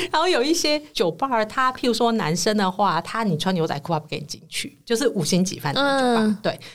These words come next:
Speaker 1: 那 Rosewood 的话，我喜欢那边是因为你穿什么走进去都很自在。
Speaker 2: 哦，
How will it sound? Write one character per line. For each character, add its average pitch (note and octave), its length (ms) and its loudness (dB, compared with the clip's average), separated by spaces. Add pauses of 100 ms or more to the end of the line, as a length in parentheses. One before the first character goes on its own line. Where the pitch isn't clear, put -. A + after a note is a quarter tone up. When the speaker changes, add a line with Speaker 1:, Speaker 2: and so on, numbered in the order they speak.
Speaker 1:
那 C#4+ 200 0 (200)
Rosewood C#4 460 2
的 G#3 120 2
话， A3+ 160 2
我 B3+ 80 0
喜 C4+ 160 2
欢 G3 140 2
那 A3 100 4
边 G#3 140 2
是 A3 120 0
因 G#3+ 80 2
为 A3 140 4
你 E3+ 140 2
穿 A3 200 0
什 A3 140 -2
么 D3 80 0
走 C#3+ 160 -4
进 F3+ 180 0
去 F3+ 200 2
都 D#3+ 160 0
很 - 160 -8 (240)
自 F#3+ 140 -10
在。 - 200 -12 (220)
Speaker 2:
哦， F4+ 100 -4